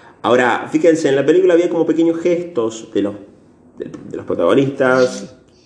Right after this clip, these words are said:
hacia la familia. Y eso es lo que nosotros podríamos decir que estuvo ahí el reino de Dios.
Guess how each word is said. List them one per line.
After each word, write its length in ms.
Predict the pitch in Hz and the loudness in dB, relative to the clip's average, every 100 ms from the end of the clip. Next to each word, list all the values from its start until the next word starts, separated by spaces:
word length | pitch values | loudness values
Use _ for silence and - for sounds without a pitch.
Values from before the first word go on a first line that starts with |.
| _ - | _ -10
hacia 640 | 104 113 120 - 127 120 117 | -2 -2 -2 0 2 4 2
la 100 | 107 | 0
familia. 600 | 107 139 165 104 - - - - _ _ _ - - - - | 0 4 4 4 -4 -8 -18 -20 _ _ _ -20 -20 -20 -14
Y 200 | 120 190 | 0 4
eso 340 | 247 - 180 | 4 2 -2
es 60 | 160 | -2
lo 480 | 135 127 131 127 127 | -2 -2 2 2 2
que 120 | 123 | -2
nosotros 360 | 123 127 151 147 | -2 -2 -4 0
podríamos 380 | 131 139 135 123 | 2 2 2 0
decir 400 | 123 135 - - - - - 107 - - - | 0 -6 -6 -14 -20 -20 -18 -16 -16 -18 -10
que 100 | - | -8
estuvo 420 | 98 - 156 120 | -6 4 6 6
ahí 160 | 104 110 | 2 2
el 120 | 101 | 0
reino 300 | 101 104 101 | 0 -2 -2
de 80 | 90 | -2
Dios. 340 | 76 - - | -4 -8 -14